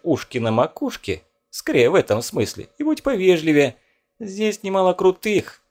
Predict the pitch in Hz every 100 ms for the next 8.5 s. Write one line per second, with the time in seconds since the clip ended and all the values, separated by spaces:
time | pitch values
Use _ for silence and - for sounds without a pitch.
0 | _ - 123 127 127 156 135 120 135 131
1 | 139 127 110 - 127 120 - 127 110 -
2 | 123 110 113 110 165 233 196 _ _ _
3 | _ - 294 269 262 156 147 143 139 -
4 | 131 127 - - 143 - 131 123 120 _
5 | _ _ _ _ - 220 233 226 240 220
6 | 220 220 185 165 208 208 160 160 180 175
7 | 156 147 156 165 165 156 - 160 156 180
8 | 208 165 98 -